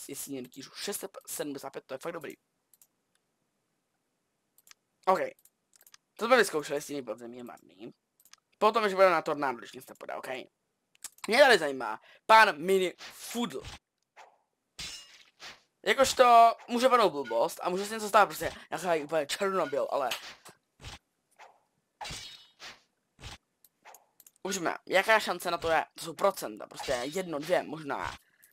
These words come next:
tři, podle mě už ani ne. Ale kdyby jsme ho sundali, víte, by to bylo epické,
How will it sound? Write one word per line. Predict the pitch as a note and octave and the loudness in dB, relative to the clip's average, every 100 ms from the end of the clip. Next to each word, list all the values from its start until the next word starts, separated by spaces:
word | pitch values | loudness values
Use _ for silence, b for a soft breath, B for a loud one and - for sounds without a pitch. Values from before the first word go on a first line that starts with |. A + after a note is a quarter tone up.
| - - _ _ _ F3 | -20 -20 _ _ _ -8
tři, | - G#3+ G#3 F#3 | -4 0 0 2
podle | F#3 | 2
mě | F3+ | 2
už | F3+ | 0
ani | F#3+ | 2
ne. | A3 F#3+ - _ - - | 4 2 -2 _ -16 0
Ale | A#3+ | 4
kdyby | C#4+ | 4
jsme | E4 | 2
ho | |
sundali, | D#4 G#4+ D#4 E3 A2 - b | -2 2 6 6 4 -10 b
víte, | B3 | -2
by | C#4+ | -2
to | B3+ | 0
bylo | C4 | 0
epické, | B3 A#3 C3 G#2 | 0 -4 -8 -12